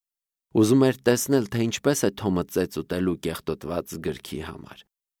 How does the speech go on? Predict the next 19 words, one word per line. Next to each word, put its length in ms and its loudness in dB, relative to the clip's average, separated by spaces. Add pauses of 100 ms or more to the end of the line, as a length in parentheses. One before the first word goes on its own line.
(640)
Եթե 200 2
նա 140 0
երբևէ 500 2
մտածել 600 2
էր 260 0
Ալֆրեդ 600 0
Տեմպլին 680 0
մատնելու 600 -2
մասին, 540 2 (460)
Թոմի 260 4
վիրավորական 720 4
խոսքից 420 0
հետո 160 0
այդ 240 -2
միտքը 400 -2
լրիվ 720 0 (280)
չքացավ։ 640 -6 (1200)
Խեղճ 380 -4
աղջիկ, 540 -10